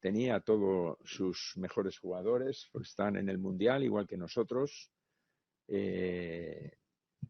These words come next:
eh, creo que hay muy buenos futbolistas en Galatasaray, como he dicho antes, son fuertes, pero no, no voy a nombrar a ninguno.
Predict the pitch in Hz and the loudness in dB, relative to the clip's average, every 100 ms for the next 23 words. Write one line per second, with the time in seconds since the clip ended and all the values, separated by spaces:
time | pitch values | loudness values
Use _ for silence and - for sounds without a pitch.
0 | _ _ _ - 90 85 - 113 113 104 | _ _ _ -8 -4 0 6 8 6 6
1 | 107 110 110 113 135 113 117 101 - 104 | 6 6 4 4 6 6 6 2 0 0
2 | 92 107 - 135 139 - 104 98 95 95 | 2 2 0 0 0 -2 -4 -4 -4 -6
3 | - 90 104 131 123 110 101 101 - 98 | -4 0 2 2 2 0 0 0 0 0
4 | 117 139 131 - 90 - 127 120 113 139 | 2 2 2 0 -6 0 4 4 6 4
5 | 143 - - - _ - 110 110 120 113 | 4 -2 -14 -18 _ -2 4 6 6 2
6 | 101 - 92 101 98 98 92 90 92 95 | 0 -2 0 2 4 2 2 0 0 0
7 | 90 85 87 95 | -2 -4 -2 -2